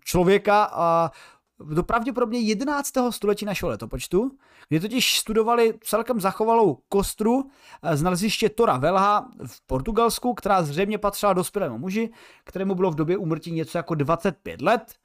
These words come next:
měřil přibližně sto osmdesát centimetrů, což v té době bylo rozhodně nadprůměrná výška. A to, že zemřel ve dvaceti pěti,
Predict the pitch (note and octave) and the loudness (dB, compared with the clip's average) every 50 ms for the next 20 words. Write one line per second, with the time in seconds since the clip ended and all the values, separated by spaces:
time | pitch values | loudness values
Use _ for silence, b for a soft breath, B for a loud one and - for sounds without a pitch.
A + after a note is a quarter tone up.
0 | b b b b b - D3 D3+ D3 D#3+ E3+ - - F3 E3 E3 D#3 D#3+ F3+ E3 | b b b b b -4 -2 -2 -2 -2 -6 -8 -8 -6 -6 -4 -4 -4 -4 -4
1 | - - G#3+ F3 - F#3+ F#3+ D3 - B2+ A#2 - D#3 D#3+ F#3+ G3 G3+ G3 G3 G#3 | -4 -4 -4 -4 -4 -4 -6 -4 -6 -8 -8 -10 -8 -6 -4 -4 -4 -4 -4 -6
2 | G3 - - G#3+ - - - - - F3 D#3+ D3 D#3+ D3 E3 F3 F#3 F3+ E3+ - | -4 0 0 0 0 0 -4 -10 -12 -4 -2 -2 0 2 4 4 4 2 0 -2
3 | - D#3+ D3 C#3+ D#3 D#3+ E3+ E3 E3 D#3+ D3+ F3 F3 E3 F3 E3 D#3 - - E3+ | -4 -6 -6 -2 0 2 2 2 2 0 0 -2 -2 -2 -4 -6 -6 -8 -8 -6
4 | E3 F3 D#3+ C3+ G#2 G#2+ C3+ E3+ E3 - - A#3+ B3 B3+ B3+ B B B B B | -6 -4 -4 -4 -4 -4 -6 -6 -4 0 2 2 2 0 -2 B B B B B
5 | B B B B B _ _ - F3 F3+ F3+ F#3 F#3 F#3 A3 G#3 G3+ A3 A3+ A#3+ | B B B B B _ _ 2 4 4 6 4 4 4 2 2 2 2 0 0
6 | A3 G#3+ A#3+ A#3 A3+ G3+ G#3 G#3 A3 A3+ A3 A#3 F#3 A3 G#3+ G#3 A3+ A#3+ A#3 G#3+ | 0 2 2 2 2 2 2 0 -2 -4 -4 -2 0 0 0 0 0 -2 0 -2
7 | C#3+ - | -2 -4